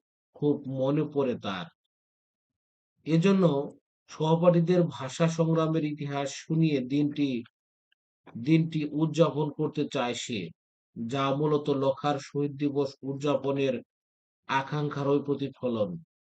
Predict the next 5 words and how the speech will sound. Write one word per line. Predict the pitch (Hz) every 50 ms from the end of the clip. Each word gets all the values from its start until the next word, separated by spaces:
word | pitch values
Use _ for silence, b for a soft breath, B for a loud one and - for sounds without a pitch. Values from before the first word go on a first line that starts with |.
| _ _ _ _ _ _ -
সে | - - 139 143
বিবেচনায় | 131 135 139 135 139 135 139 - 131 135 131 127 117
প্রশ্নোক্ত | - 131 127 120 - - 143 135 131 - - - 135 127 123 123 120 113
মন্তব্যটি | 117 123 123 127 120 120 131 117 113 113 120 107 101 113 107 107 101 - _ _ _ _ _ - - 113 113 117
যথাযথ। | 135 131 127 - - 117 107 113 110 104 -